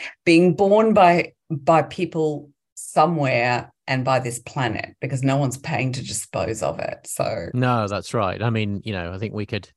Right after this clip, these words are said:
Speaker 2: we could talk for hours about the problems with the ethic-, with, you know, the ethical issues around, around those sorts of super low, super low prices, and it's awful.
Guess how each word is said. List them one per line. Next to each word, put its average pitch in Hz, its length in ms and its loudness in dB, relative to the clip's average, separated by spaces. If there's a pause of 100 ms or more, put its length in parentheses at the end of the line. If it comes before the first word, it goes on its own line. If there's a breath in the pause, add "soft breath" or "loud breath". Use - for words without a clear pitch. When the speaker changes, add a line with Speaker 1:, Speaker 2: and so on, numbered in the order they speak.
(140)
Speaker 2:
we 135 100 2
could - 160 -2
talk 160 240 6
for 113 120 2
hours 117 420 4
about 101 240 0
the 95 60 -12
problems 101 480 -4
with 92 100 -12
the 104 100 -2
ethic-, 104 300 -6
with, 110 420 -6
you 123 140 -2
know, 107 80 2
the 117 140 2
ethical 117 340 0
issues 110 380 2
around, 110 340 4
around 110 320 2
those 117 200 2
sorts 104 140 -12
of 101 80 -10
super 123 380 -2
low, 101 300 -4
super 123 320 -2
low 104 160 0
prices, 95 480 -6
and 95 120 -8
it's 101 140 -6
awful. 110 400 -6